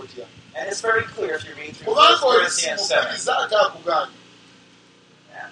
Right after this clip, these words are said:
Speaker 1: Kati,
Speaker 2: First Corinthians
Speaker 1: naye
Speaker 2: seven.
Speaker 1: gwe omukkiriza gwe si gw'osalawo, naye oli atali mukkiriza bw'aba asazeewo, gwe tolina kya kumukolera, era olina kumuleka.
Speaker 2: Well, let me go on to this, with the spirit,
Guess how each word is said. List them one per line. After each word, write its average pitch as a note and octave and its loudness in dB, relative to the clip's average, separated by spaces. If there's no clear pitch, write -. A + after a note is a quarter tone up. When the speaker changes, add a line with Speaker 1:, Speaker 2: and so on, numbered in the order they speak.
Speaker 1:
Kati, F3 -2
Speaker 2:
First - -10
Corinthians C3+ -8
Speaker 1:
naye F#3 2
Speaker 2:
seven. - 0
Speaker 1:
gwe C4 0
omukkiriza - -6
gwe - -16
si - -2
gw'osalawo, G3+ -2
naye F3 -2
oli A#3 0
atali A3 -4
mukkiriza G#3 -6
bw'aba E3+ 2
asazeewo, G3+ -4
gwe D#3+ -16
tolina G3 2
kya D#3+ 0
kumukolera, - -10
era D#3+ -8
olina D#3+ -6
kumuleka. - -16
Speaker 2:
Well, - -4
let F4+ 0
me F#4 -4
go D4 -6
on A#3 2
to - -10
this, - -6
with - -6
the F#3 -2
spirit, G#3 0